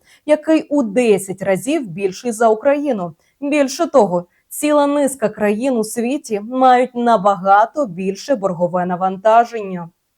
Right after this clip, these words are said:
Але жодної катастрофи в цьому немає. Багато країн світу має борг понад сто відсотків. Японія, наприклад, двісті п'ятдесят, Греція — сто п'ятдесят,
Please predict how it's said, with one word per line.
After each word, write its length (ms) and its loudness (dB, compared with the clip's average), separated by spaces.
Але 300 6
жодної 460 2
катастрофи 640 2
в 100 -4
цьому 380 0
немає. 500 0
Багато 400 4
країн 380 -2
світу 480 -4
має 360 2
борг 500 2
понад 380 0
сто 300 0
відсотків. 800 0
Японія, 540 4
наприклад, 680 0
двісті 480 -2
п'ятдесят, 720 0
Греція — 640 2
сто 300 0
п'ятдесят, 600 2